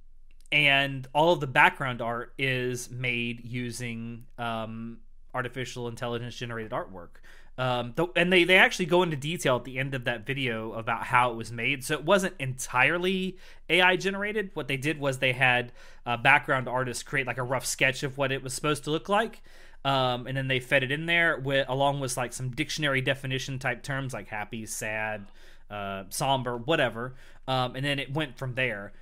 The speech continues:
to create the, the background art. And I mean, the background art looks really, really good. I think that's one thing that A I art generators are really good at is backgrounds.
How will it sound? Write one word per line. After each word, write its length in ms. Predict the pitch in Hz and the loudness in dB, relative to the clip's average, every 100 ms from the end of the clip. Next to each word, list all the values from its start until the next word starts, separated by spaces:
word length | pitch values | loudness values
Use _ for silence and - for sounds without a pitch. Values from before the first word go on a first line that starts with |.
| - | -10
to 120 | 139 | -10
create 460 | 131 143 127 127 - | -8 -2 -2 -2 -6
the, 200 | 117 117 | -6 -6
the 160 | 113 | -8
background 500 | 110 123 123 123 110 | 0 2 2 0 -6
art. 220 | 104 104 147 | -6 -4 0
And 100 | 202 | 0
I 40 | |
mean, 160 | 208 170 | 0 4
the 60 | |
background 340 | 196 247 349 320 | 6 6 6 4
art 120 | 294 | 4
looks 200 | 247 - | 2 0
really, 240 | 240 302 | 0 0
really 180 | 277 254 | -2 -4
good. 440 | 135 214 202 202 202 - | 2 4 4 0 -4 2
I 100 | 160 | 2
think 140 | 247 | 4
that's 180 | 277 - | 0 0
one 240 | 147 185 190 | 0 -2 -2
thing 180 | 170 | -4
that 120 | 139 131 | -4 0
A 120 | 143 | 4
I 60 | 143 | 4
art 220 | 135 127 | 4 0
generators 440 | 143 131 131 120 | -2 0 0 0
are 60 | 123 | -4
really 320 | 120 147 131 | -2 0 0
good 200 | 123 131 | 0 2
at 140 | 120 | 2
is 140 | 113 98 | 0 -4
backgrounds. 760 | 110 101 - 82 80 87 - | -6 -6 -8 -16 -16 -14 -16